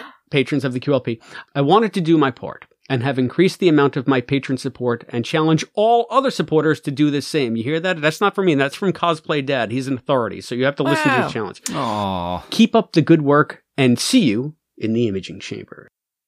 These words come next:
Speaker 1: Thank you so much, Tom.
Speaker 2: Thanks,
Speaker 1: Cosplay
Speaker 2: Cosplay
Speaker 1: Dad.
Speaker 2: Dad.
Speaker 3: Nice.
Speaker 1: Thank
Speaker 3: Thank
Speaker 1: you
Speaker 3: you.
Speaker 1: to Craig. Thank you to Tara, Seamus, Puka, David, Neradoc,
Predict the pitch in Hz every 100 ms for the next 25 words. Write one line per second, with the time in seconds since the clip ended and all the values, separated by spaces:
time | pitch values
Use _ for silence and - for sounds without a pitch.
0 | _ _ _ - 147 143 - 120 107 101
1 | - - - 143 131 131 480 127 123 196
2 | 156 - 170 - - - 214 - 185 175
3 | 120 98 143 139 170 127 104 80 - 139
4 | 120 113 110 107 104 - - 180 165 160
5 | 139 - 131 117 113 104 101 - - 95
6 | 92 90 87 87 87 87 87 87 - -
7 | 180 156 120 95 - - 185 139 107 -
8 | - 196 160 135 117 107 107 - 190 170
9 | 127 117 107 101 104 - 143 160 190 175
10 | 143 123 110 101